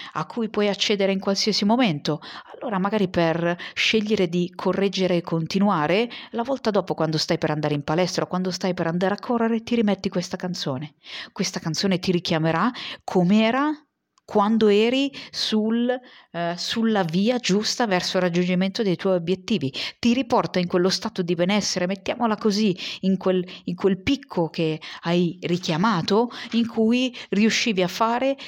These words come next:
eh, tutti i passi necessari per camminare lungo il tuo obiettivo. È una sciocchezza, s-, può sembrare una sciocchezza,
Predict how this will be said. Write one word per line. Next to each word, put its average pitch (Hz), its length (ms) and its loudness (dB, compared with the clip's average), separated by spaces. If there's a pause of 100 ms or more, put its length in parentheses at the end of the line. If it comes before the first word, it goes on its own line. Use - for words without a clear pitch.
(120)
eh, 165 180 0
tutti 254 280 -2
i 240 40 2
passi 196 400 2
necessari 208 960 0 (260)
per 165 280 0
camminare 220 600 2
lungo 190 280 0
il 185 80 -2
tuo 180 160 -2
obiettivo. 170 640 -4 (540)
È - 80 -2
una 214 160 -2
sciocchezza, 165 720 -4 (100)
s-, - 140 -12
può 151 140 -6
sembrare 190 420 -2
una 143 180 -2
sciocchezza, - 580 -6